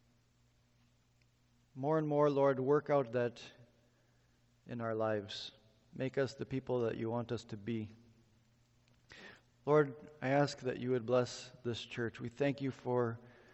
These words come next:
your people in this church. Thank you for their generosity. Thank you for their love for the poor. Thank you for their love of the gospel and their support of missionaries.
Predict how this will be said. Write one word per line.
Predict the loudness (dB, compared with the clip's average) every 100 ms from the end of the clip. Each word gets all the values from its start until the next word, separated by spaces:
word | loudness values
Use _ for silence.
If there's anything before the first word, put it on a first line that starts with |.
| -20 _
your | 4 4
people | 4 0 0 2 4
in |
this | 2 -2
church. | -4 -4 -4 -4
Thank | -2 -2
you | -4
for | -4 -4 0
their | 0
generosity. | 0 0 2 4 4 2 -4 -6 -4 -4 -8 -20 -20 -20 _ _
Thank | 0 0
you | 0
for | -2 -2
their | 4 4
love | 6 8 8 6
for | -2
the | -4
poor. | -6 0 6 8 6 2 0
Thank | 0
you | -2
for | -2 0
their | 2
love | 6 10 10 10
of | 2 -4
the | 0
gospel | 8 8 8 2 2 2 2 -10 -20 -18 -8
and | -6
their |
support | -6 -8 -2 2 2 2
of | -4
missionaries. | -2 -4 -2 -2 -2 -4 -10